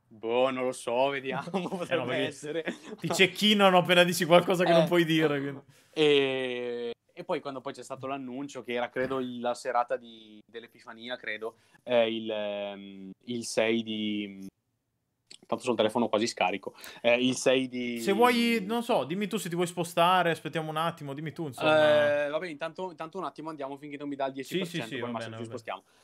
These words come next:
Speaker 1: Eh, allora, ehm, stavo dicendo che sì...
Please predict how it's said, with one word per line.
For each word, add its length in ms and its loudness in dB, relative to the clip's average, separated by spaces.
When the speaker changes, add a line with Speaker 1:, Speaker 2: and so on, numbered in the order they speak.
Speaker 1:
Eh, 100 2
allora, 640 -2
ehm, 720 -6
stavo 240 -12
dicendo 400 -8
che 220 -2
sì... 260 -12